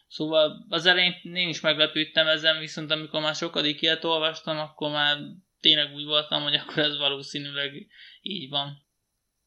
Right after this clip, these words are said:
Neki maradt egyébként két millió euró itt a transfermárktos értéke, és, ö, nem tudom, mennyire találtam jó adatot, több helyen néztem, hogy elvileg jövő nyáron lejár a szerződése.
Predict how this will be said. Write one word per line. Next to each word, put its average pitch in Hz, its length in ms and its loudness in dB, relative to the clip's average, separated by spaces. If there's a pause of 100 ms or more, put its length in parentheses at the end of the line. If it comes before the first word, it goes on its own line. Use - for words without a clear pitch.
(340)
Neki 160 320 -4
maradt 160 420 4
egyébként 147 640 -2
két 151 320 0
millió 151 400 -4
euró 147 420 -2
itt 147 180 -6
a 143 60 -12
transfermárktos 160 1160 -2
értéke, 156 960 2
és, 151 360 2
ö, 151 320 2 (300)
nem 160 300 2
tudom, 147 200 -2
mennyire 147 340 2
találtam 147 560 2
jó 147 200 -6
adatot, 151 440 -2
több 151 220 -8
helyen 147 200 2
néztem, 151 380 -8
hogy 147 180 -2
elvileg 151 400 4
jövő 147 240 0
nyáron 156 360 4
lejár 147 300 2
a 156 60 -4
szerződése. 156 920 -4